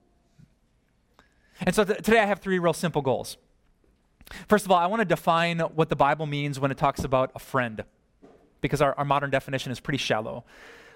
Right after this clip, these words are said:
Number two, I wanna figure out wh-, what kind of things can we do to be better friends and find better friends.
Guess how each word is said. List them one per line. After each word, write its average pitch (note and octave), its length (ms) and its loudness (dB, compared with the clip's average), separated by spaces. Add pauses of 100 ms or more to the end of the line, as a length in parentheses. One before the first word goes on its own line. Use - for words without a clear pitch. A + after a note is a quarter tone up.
Number G#3+ 160 2
two, B3+ 280 2
I E3+ 60 4
wanna G3 160 -2
figure G#3 240 2
out F#3 140 4
wh-, G3 160 -10
what A3+ 120 2
kind D#4 120 -4
of - 80 0
things G#3 260 0
can F#3+ 120 0
we F3 100 0
do E3+ 200 2
to E3 140 0
be C#3 320 0
better F3+ 260 2
friends D#3+ 460 -2
and C3 180 -6
find D3+ 320 0
better D#3+ 200 2
friends. E3+ 560 -6